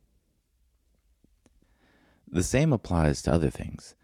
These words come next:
as when something in the environment becomes distracting. Whereas normally we can forget there's a book in our hands and get lost in the distraction,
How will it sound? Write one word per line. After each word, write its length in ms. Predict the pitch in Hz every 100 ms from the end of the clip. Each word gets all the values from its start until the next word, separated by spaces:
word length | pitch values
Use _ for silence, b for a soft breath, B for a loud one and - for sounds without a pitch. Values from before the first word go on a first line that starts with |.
| _ -
as 200 | 76 69
when 140 | 67
something 340 | - 80 82
in 80 | 71
the 120 | 64
environment 540 | 64 64 65 69 62 50
becomes 320 | - 58 -
distracting. 680 | - - 73 78 - - - b b b b b b b
Whereas 380 | 82 76 67
normally 560 | 73 92 76 62 60 71
we 160 | 65 65
can 200 | 64 62
forget 460 | - 64 71 67
there's 300 | - 67 58
a 40 | 55
book 260 | 67 67
in 80 | -
our 120 | 53
hands 400 | 53 58 50 65
and 120 | 62 60
get 180 | -
lost 360 | 64 64 60 -
in 100 | 55
the 60 | -
distraction, 760 | - - 76 76 - - 52